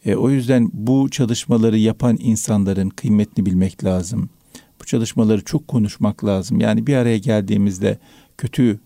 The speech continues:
çalışmalar yerine, kötü insanlar yerine dünyanın bir ucunda insanımız için çalışan, ülkemiz için çalışan, canhıraş bir şekilde çalışan, fedakarane bir şekilde çalışan insanları gündeme getirmek, konuşmak lazım.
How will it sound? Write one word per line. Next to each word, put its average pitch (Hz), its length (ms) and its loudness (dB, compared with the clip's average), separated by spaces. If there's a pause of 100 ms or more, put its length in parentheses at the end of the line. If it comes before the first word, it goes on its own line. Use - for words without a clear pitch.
(120)
çalışmalar 101 600 0
yerine, 92 360 0
kötü - 280 -4
insanlar 104 520 0
yerine 92 460 0 (640)
dünyanın 127 380 4
bir 127 60 2
ucunda 101 600 0 (500)
insanımız 117 580 2
için - 160 -2
çalışan, - 440 -2
ülkemiz - 460 0
için - 200 -2
çalışan, 98 500 -2
canhıraş 110 560 0
bir - 40 -14
şekilde 98 360 -2
çalışan, 113 420 -6
fedakarane 107 680 -2
bir 101 40 -10
şekilde 101 380 -6
çalışan 110 460 -4 (340)
insanları 113 520 2
gündeme 101 400 2
getirmek, - 440 -4
konuşmak - 540 -6
lazım. - 300 -8